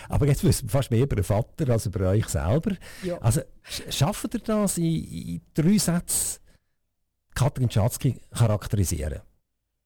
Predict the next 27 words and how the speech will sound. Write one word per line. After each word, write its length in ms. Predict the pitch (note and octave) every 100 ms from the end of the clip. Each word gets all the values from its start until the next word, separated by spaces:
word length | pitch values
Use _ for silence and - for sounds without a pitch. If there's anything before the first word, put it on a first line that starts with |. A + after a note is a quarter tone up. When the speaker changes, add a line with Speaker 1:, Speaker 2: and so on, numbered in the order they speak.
| _ _ _ _ _ _ _ _ _ _ _ _ _ _ _ _ _ _
Speaker 2:
Das 180 | G4+ F#4
ist 180 | E3 F3
ja 60 |
Speaker 1:
Go- 80 | E3
Speaker 2:
noch 120 | E3
schwierig, 440 | D3+ G3+ G4 E4+ A3+
ehrlich 360 | A3+ A#3 A#3+
gesagt. 200 | - - D3
Speaker 1:
Ja, 60 |
ja, 80 | A3+
das, 140 | D3
das 140 | C3 B2+
ist 100 | C3
ja, 100 | D3
das 140 | B2+
ist 60 | A#2
eine 100 | A#2+
Aufgabe, 480 | F#3+ - D#3 G2+ A#2
ich 60 |
weiss 280 | G2+ C#3+ F3+
es, 100 | A#2
oder? 180 | G#2 D#3+ G#3+ -
Speaker 2:
<laughs> 100 | -
Speaker 1:
Ist 320 | A3+ - -
mir 80 | A#2
klar. 360 | A#2 A#2 C3+ - - _ - - _ _ _ _ -
Speaker 2:
Also, 580 | F#3 C4+ - A3 D3